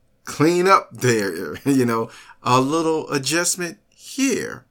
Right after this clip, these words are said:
And so what we do is we still be patient and kind with one another to the best of our ability, you see.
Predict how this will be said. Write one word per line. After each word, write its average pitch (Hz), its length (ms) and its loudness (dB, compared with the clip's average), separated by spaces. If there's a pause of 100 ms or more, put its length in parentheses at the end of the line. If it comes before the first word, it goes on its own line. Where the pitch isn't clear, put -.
(720)
And 151 720 -4
so 175 600 0 (140)
what 190 400 -2
we 196 200 -6
do 220 420 -6
is 135 160 -4
we 147 140 -8
still 147 440 -6
be 143 420 -6
patient 120 460 -8
and 120 180 -10
kind 131 540 -6
with - 100 -12
one 107 240 -6
another 107 460 -6 (240)
to 117 120 -4
the 110 120 -2
best 110 580 0
of 98 240 -6
our 98 260 -2
ability, 110 760 -2 (320)
you 98 140 -8
see. 127 360 -4